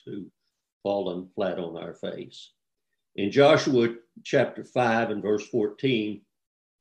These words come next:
uh, the captain of the host of the Lord met with him, and Joshua fell on his face to the earth and did worship. Second Chronicles twenty and eighteen,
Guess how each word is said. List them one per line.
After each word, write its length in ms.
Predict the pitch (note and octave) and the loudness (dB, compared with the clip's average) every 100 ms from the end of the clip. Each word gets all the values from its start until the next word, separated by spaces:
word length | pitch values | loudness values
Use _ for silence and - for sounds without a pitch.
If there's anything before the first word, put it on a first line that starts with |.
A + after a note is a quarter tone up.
| _ G2+ | _ -6
uh, 140 | F#2 | -4
the 120 | F#2 | -4
captain 500 | G#2 C#3+ C#3 C#3 A#2 | 0 4 4 4 2
of 120 | G#2 G2 | 0 -2
the 60 | |
host 380 | G2 C#3 - - | 0 2 0 -2
of 140 | G#2 | -6
the 80 | G2 | -2
Lord 580 | G2+ B2 B2 G2 F#2 C3+ | 0 4 4 2 -2 -6
met 380 | G#2+ G#2 A2 - - | -4 -2 -2 -4 -8
with 180 | G#2+ - | -6 -2
him, 340 | A2 A2+ A2+ | -2 0 0
and 260 | G#2+ G2+ F#2+ | -2 -4 -2
Joshua 680 | A#2 C3 C3+ A#2 F#2+ F#2+ - _ _ _ _ - | 0 0 0 -4 -4 -6 -10 _ _ _ _ -2
fell 400 | G#2+ G#2 G#2 G#2 | 2 2 2 -2
on 200 | A2 G#2 | -4 -2
his 240 | G#2+ G#2 - | -2 -4 -4
face 520 | A2 G#2+ G#2 - - - | -2 0 -2 -8 -10 -6
to 100 | A#2+ | -4
the 180 | A#2 | -2
earth 320 | F#2 F2+ E2+ - - | -2 -2 -6 -10 -12
and 200 | F2+ F2+ | -10 -6
did 160 | E2+ | -6
worship. 460 | F2 F#2+ F2+ - - _ _ _ _ _ _ _ _ | -4 -4 -4 -10 -18 _ _ _ _ _ _ _ _
Second 400 | - C#3 C3 B2+ | -2 0 2 0
Chronicles 560 | C#3 C#3 C#3 C#3+ A#2+ - | 2 4 4 4 2 0
twenty 340 | D3+ C#3+ C#3 | 2 4 6
and 100 | B2+ | 6
eighteen, 640 | B2+ C3 - C#3+ A2 G2+ | 4 2 2 2 2 -2